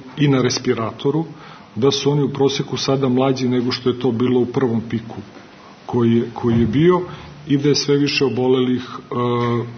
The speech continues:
koje smatramo da su mladi, a mislim na pacijente dvadeset, trideset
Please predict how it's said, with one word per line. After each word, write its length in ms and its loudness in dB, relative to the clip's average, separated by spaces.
koje 180 0
smatramo 560 -2
da 140 -2
su 180 -4
mladi, 460 2
a 140 0
mislim 300 -2
na 80 -2
pacijente 480 -4
dvadeset, 600 -2
trideset 520 -4